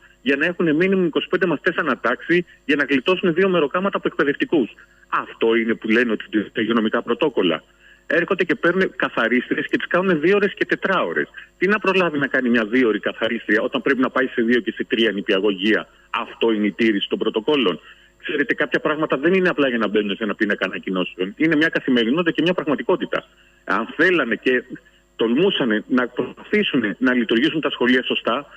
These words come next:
δεν θα υπήρχε σχολείο που να μην έχει μόνιμη καθαρίστρια. Δεν θα υπήρχε σχολείο που να έχει κενό εκπαιδευτικών. Δεν θα υπήρχε ένα σχολείο στο οποίο θα είναι πάνω από δεκαπέντε μαθητές ανά τάξη.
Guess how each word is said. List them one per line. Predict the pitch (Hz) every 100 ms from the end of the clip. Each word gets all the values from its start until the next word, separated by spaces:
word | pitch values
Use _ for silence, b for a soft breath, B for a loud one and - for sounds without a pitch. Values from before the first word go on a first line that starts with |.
| B B
δεν | -
θα | -
υπήρχε | 123 190 180
σχολείο | - 143 156 190
που | 160
να | 151
μην | 185
έχει | 180
μόνιμη | 156 190 180
καθαρίστρια. | 151 - 147 165 - 80 B B B
Δεν | 117
θα | 113
υπήρχε | 117 170 185
σχολείο | 180 131 147 180
που | 156
να | 160
έχει | 160
κενό | - 160
εκπαιδευτικών. | 190 - 139 - - 185 104 - B B
Δεν | 117
θα | 120
υπήρχε | 123 170 165
ένα | 190
σχολείο | 196 143 135 170
στο | 160
οποίο | -
θα | 170
είναι | 180
πάνω | 175 190
από | 185
δεκαπέντε | 160 127 185 185
μαθητές | 165 - 180
ανά | 165 160
τάξη. | 208 190 - -